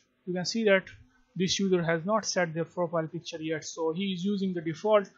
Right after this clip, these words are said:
profile picture of the app. Okay, just like you guys see in WhatsApp. So that's why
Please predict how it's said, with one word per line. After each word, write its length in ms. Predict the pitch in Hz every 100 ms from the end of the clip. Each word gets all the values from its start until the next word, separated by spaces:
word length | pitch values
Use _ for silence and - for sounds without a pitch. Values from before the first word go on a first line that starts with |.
| -
profile 320 | - 196 185 180
picture 340 | 196 - 180
of 220 | 165 151
the 160 | 156 -
app. 240 | 214 160 - _ _ _
Okay, 180 | 180 220
just 240 | 214 240
like 200 | 233 226
you 80 | 214
guys 260 | 214 208 -
see 160 | 208
in 80 | 190
WhatsApp. 460 | 180 170 - 175 -
So 80 | 202
that's 280 | 240 226
why 340 | 240 220 208